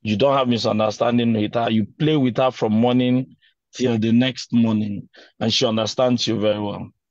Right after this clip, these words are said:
And she's having a downtime. What do you do? You get angry? You carry it along? You get, keep it on your mind? You can't do that now. If the person does not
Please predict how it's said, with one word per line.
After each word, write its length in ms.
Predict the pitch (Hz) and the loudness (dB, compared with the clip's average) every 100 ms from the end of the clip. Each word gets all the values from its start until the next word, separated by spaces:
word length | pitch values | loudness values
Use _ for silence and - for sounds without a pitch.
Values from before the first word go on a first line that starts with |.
| _ _ _ _ | _ _ _ _
And 160 | 120 110 | -2 0
she's 280 | 123 110 - | 0 -2 -2
having 680 | - 139 131 139 131 - _ 123 | -2 0 0 0 -2 -4 _ -10
a 60 | |
downtime. 880 | 95 113 113 113 113 110 107 95 - _ _ _ _ _ _ _ - | -6 -4 -2 -2 -2 -4 -6 -8 -16 _ _ _ _ _ _ _ -4
What 220 | 131 131 | -2 0
do 80 | 123 | 2
you 120 | 123 | 2
do? 300 | 110 104 113 - _ _ _ _ _ _ _ - | 0 -2 -6 -16 _ _ _ _ _ _ _ -4
You 140 | 117 | -2
get 220 | 123 135 123 | 2 2 2
angry? 520 | 127 117 120 127 165 190 _ _ _ _ _ _ | 2 2 0 -2 -6 -12 _ _ _ _ _ _
You 200 | 104 139 | 0 0
carry 360 | - 156 160 165 | 2 2 4 4
it 140 | 131 | 2
along? 540 | 123 120 123 127 131 123 | 0 2 2 2 2 2
You 140 | 147 | 0
get, 320 | 147 156 151 | -2 -6 -6
keep 160 | - 147 | -2 0
it 100 | 151 | 2
on 140 | 123 | 2
your 160 | 117 113 | 2 2
mind? 440 | 113 117 135 165 - _ _ _ _ _ _ _ _ _ - | 2 0 0 -4 -8 _ _ _ _ _ _ _ _ _ -6
You 140 | 185 | -4
can't 260 | 175 233 208 | 0 0 2
do 120 | 180 | 0
that 220 | 165 147 | 2 2
now. 120 | 123 127 | 2 0
If 160 | 220 | 2
the 100 | 214 | 2
person 640 | 151 190 175 196 196 185 135 | 0 -2 -2 -2 -2 -2 -2
does 200 | 147 120 | -2 0
not 440 | 135 147 165 170 | 2 2 4 2